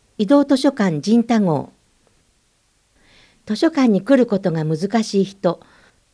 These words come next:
図書館から遠いところに住んでいる人にも気軽に本を読んでいただけるよう、自動車に本を積み、本の貸し出しをする動く図書館です。絵本、小説、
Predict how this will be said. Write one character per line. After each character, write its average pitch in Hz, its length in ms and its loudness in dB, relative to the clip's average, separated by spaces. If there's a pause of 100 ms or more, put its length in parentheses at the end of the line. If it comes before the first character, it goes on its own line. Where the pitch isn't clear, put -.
(720)
図 214 100 -6
書 320 140 0
館 247 240 2
か 190 140 -4
ら 156 180 -4 (120)
遠 285 220 4
い 277 60 0
と 285 120 0
こ 294 140 2
ろ 285 80 6
に 226 120 4
住 277 220 2
ん 240 80 4
で 202 120 4
い 175 60 2
る 165 80 -6
人 202 240 -2
に 180 140 0
も 151 200 -4 (340)
気 220 160 -2
軽 285 220 4
に 294 140 2
本 277 240 4
を 240 60 6
読 220 200 6
ん 202 40 2
で 180 80 2
い 160 60 -2
た 180 120 -4
だ 180 140 -2
け 185 140 -4
る 175 120 0
よ 170 280 2
う、 - 40 -20 (380)
自 190 100 -6
動 311 180 4
車 233 180 0
に 190 100 2
本 208 280 4
を 156 80 0
積 156 200 -6
み、 160 200 -6 (360)
本 302 260 2
の 220 100 4
貸 180 200 -6
し 214 60 -8
出 208 120 2
し 208 160 -4
を 196 120 2
す 196 160 -4
る 190 240 -2
動 214 220 2
く - 100 -12
図 190 120 -4
書 220 160 0
館 165 260 -4
で 139 120 -2
す。 - 240 -20 (840)
絵 190 100 -2
本、 220 340 0 (120)
小 247 320 2
説、 233 500 0